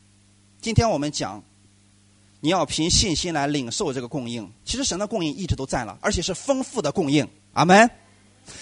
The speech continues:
当你不相信的时候，你就会用自己的方法，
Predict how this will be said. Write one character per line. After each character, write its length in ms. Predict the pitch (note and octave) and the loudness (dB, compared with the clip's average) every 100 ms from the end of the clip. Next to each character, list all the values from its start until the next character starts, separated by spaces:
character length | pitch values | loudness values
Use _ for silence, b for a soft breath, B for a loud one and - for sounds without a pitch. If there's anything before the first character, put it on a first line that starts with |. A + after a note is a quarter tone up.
| B | B
当 200 | - F#4+ | -2 0
你 80 | F4 | -2
不 200 | B3 - | -2 0
相 300 | - F4 F4 | 2 4 4
信 180 | E4 F4+ | 4 2
的 80 | C4+ | 0
时 120 | - | -2
候， 200 | G#3+ A3 B - | -2 -2 B -8
你 100 | G#3+ | -2
就 180 | D#4 | 0
会 160 | D#4+ D4+ | 2 0
用 200 | D4 C4 | 0 -2
自 280 | - G4+ E4 | -2 0 0
己 140 | G#3 | 0
的 120 | F#3 | 0
方 300 | F3+ C#4 C4 | 0 0 -2
法， 400 | C4 F#3+ C#3 G#2+ | 0 0 0 -2